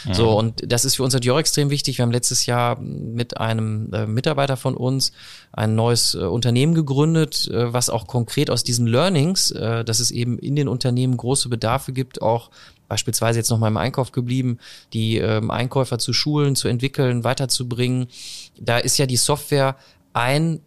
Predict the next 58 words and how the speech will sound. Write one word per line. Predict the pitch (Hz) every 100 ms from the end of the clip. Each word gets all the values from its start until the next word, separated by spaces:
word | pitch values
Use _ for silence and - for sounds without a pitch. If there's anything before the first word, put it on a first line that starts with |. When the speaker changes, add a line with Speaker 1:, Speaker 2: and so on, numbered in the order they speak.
| -
Speaker 2:
Entwicklungspunkt, | 123 120 - 131 117 - 151 208 240 127
aber | 131
nicht | 139 156 -
der | 143 139 -
Entwicklungspunkt. | 107 110 104 - - 104
Also | 104
die | 101
Software | 131 127
begleitet | 120 113 127 147 113 -
in | 123
der | 113
Entwicklung | 101 113 113 101
Speaker 1:
Mhm. | 98
Speaker 2:
und | 113
in | 131
dem | 113
Prozess. | - 104 - 90 -
Aber | 110
Speaker 1:
Mhm. | 117
Speaker 2:
den | 120
Prozess, | 131 120 147 175 -
den | 123
müssen | 123 123
Menschen | 123 175 175 160 - - -
organisieren | - 139 147 147 135 147 165 139
und |
strukturieren. | - 151 - 139 143 139 123
Und | 120 - - -
da | 117
haben | 127
wir | 131
eine |
Mischung | 143 156
gefunden | 143 - 147 147 135 123
zwischen | 143 135
Beratung | 113 110 123 147 143 117
und | 113 110
auch |
Softwarebegleitung, | - 143 - 131 127 123 131 127
etwas | 117 117 -
aufzubauen, | 143 - 156 143 143 139
was, | 123 - - 113
ähm, | 117 117 110 113
mit | 113 -
Pilotkunden | 123 127 143 147 123
super | 120 156 131
angelaufen | 143 143 151 160
ist, | 170 -
wo | 123 117
wir |
sehr, | 113 131
sehr | 135
gute | 131 131
Erfahrungen | 120 123 143
gesammelt | 143 143 -
haben | 135 139 123
und | 120
auch | 113 117